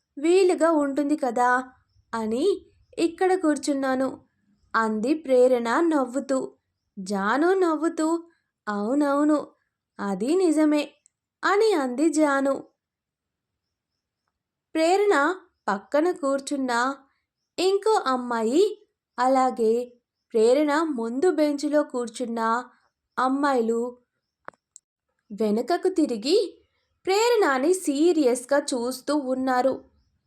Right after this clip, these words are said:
ప్రేరణ జానుతో మాట్లాడుతూ ఒక్కసారి సీరియస్గా చూస్తున్న వాళ్ళ ఫ్రెండ్స్ వంక చూసి, "ఏంటే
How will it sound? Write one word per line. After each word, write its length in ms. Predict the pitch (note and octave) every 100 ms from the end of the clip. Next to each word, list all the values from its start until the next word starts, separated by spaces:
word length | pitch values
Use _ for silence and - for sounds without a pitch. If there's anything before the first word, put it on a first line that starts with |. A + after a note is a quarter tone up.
| _ G#3+
ప్రేరణ 680 | G#3+ A3+ C#4 D4 D4 D4+ D4+ - _ _ B3+
జానుతో 680 | F4+ F#4+ A4+ A#4 A4 G#4+ G#4
మాట్లాడుతూ 1040 | D4+ B3 D4 D#4+ D4 C4 C4 D#4 A4+ A#4 - - - -
ఒక్కసారి 880 | C4 E4 - C5 B4+ G#4 E4 D#4 D4
సీరియస్గా 1200 | G4+ - C4 D#4 F4+ C#4+ C4+ - C4 C4+ E4 E4+ -
చూస్తున్న 520 | G#3+ A3+ - B3 A#3 A3+ B3 C#4+ - _ - G4+
వాళ్ళ 300 | A#4 B4 B4
ఫ్రెండ్స్ 400 | F4+ F4+ G#4 A#4
వంక 240 | F4 C4 C4+
చూసి, 760 | E4+ E4 C4+ C4+ A#3+ B3 G4 - - - -
"ఏంటే 760 | G#3 G3+ C#4 G4 C4+ D#4 F#4